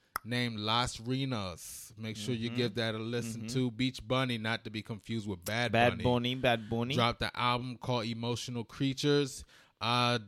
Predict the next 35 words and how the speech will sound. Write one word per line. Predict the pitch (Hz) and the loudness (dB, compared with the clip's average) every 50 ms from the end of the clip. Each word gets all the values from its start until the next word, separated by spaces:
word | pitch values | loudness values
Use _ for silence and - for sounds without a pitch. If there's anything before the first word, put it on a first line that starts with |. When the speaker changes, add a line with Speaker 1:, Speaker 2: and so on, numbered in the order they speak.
| 104 - _ _ _ _ - 110 | -10 -20 _ _ _ _ -10 -4
Speaker 1:
the | 117 117 | -4 -2
Baby, | 110 104 127 139 156 160 165 151 139 117 98 95 92 | 0 4 6 8 8 8 8 6 4 4 2 -2 -6
the | 104 107 | -8 -4
rapper's | 107 113 120 123 117 - 123 120 117 110 98 92 | 0 2 2 0 0 0 -2 -2 -2 -2 -4 -8
baby | 90 98 117 117 117 113 | -6 -4 -2 0 0 -2
mother, | 107 117 120 123 123 107 104 98 90 87 - - - _ _ _ _ _ _ _ _ _ - | -2 0 0 0 0 0 -2 -6 -6 -8 -12 -14 -20 _ _ _ _ _ _ _ _ _ -10
uh, | 98 101 101 104 104 95 | -8 -4 -4 -4 -4 -4
Del-, | 95 113 110 107 113 - _ _ _ - 95 | -4 -4 -4 -4 -6 -10 _ _ _ -8 -4
Danny | 110 113 120 123 127 123 | -2 0 0 0 0 0
Lee, | 120 120 131 131 120 101 80 | 0 2 2 2 2 0 -2
sorry, | - - - 113 104 98 92 92 | -6 -4 -2 0 0 0 -2 -2
Danny | 90 107 110 117 117 117 | -2 -2 -2 0 0 0
Lee | 117 117 123 127 120 | 0 0 0 0 0
dropped | 104 110 113 107 104 - | 0 -2 -2 -2 -2 -6
the | 101 - | -8 -6
album | - 107 110 110 110 107 - | -4 -4 -4 -4 -6 -10 -6
called | - - 135 | -2 0 0
Speaker 2:
Yes. | 131 120 - - - 101 101 104 | 0 0 -2 -8 -12 -8 -2 0
Speaker 1:
My | 104 110 117 117 | 2 2 2 0
Side. | - - - 117 101 92 82 82 80 80 - - _ _ - - - - - _ _ - | -2 -4 -2 0 0 0 0 -4 -6 -12 -14 -16 _ _ -20 -20 -20 -20 -20 _ _ -8
Um, | 95 95 98 101 104 | -4 -2 -2 0 0
Speaker 2:
Oh, | 110 113 113 110 107 | 0 0 0 0 -2
she's | - - 107 101 - | -2 -4 -6 -4 -2
telling | 113 107 107 107 107 | -2 0 0 0 -2
her | 98 101 104 107 | -2 -2 -2 -2
side | 104 - - 104 101 | -2 -2 0 0 0
of | 101 95 | -2 -2
the | 98 98 | -4 -4
story. | - - 101 107 107 101 | -4 -2 -2 0 0 0
Speaker 1:
Yeah, | 98 92 87 | 0 0 0
I | 90 98 | -2 -4
don't | 120 165 - | -6 -8 -12
think | 254 233 247 | -12 -10 -10
nobody | 226 165 262 208 - | -8 -6 -8 -8 -10
cares. | - - 85 82 78 - - - _ | -12 -14 -14 -14 -14 -14 -16 -20 _